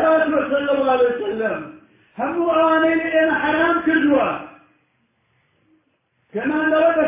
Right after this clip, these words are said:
چاچە نەهیمان دەکا لە کراسە. چ گوناهێکمان هەیە؟ دەڵێ کە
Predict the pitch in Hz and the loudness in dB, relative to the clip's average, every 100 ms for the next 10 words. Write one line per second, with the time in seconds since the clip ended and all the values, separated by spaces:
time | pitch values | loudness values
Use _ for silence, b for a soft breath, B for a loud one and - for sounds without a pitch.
0 | - 311 277 - 330 330 294 320 302 302 | 0 0 0 -2 -2 0 2 2 2 0
1 | 285 - 269 269 262 269 254 - 302 - | -2 -2 -2 -2 -2 -2 -2 0 -2 -2
2 | - - - _ 359 349 339 311 262 262 | -6 -14 -20 _ -2 0 -2 0 0 0
3 | 262 247 214 185 185 160 139 - _ _ | -2 -6 -8 -8 -8 -10 -14 -18 _ _
4 | _ _ _ _ _ _ _ _ _ _ | _ _ _ _ _ _ _ _ _ _
5 | _ _ 160 233 240 214 | _ _ -14 -12 -4 -2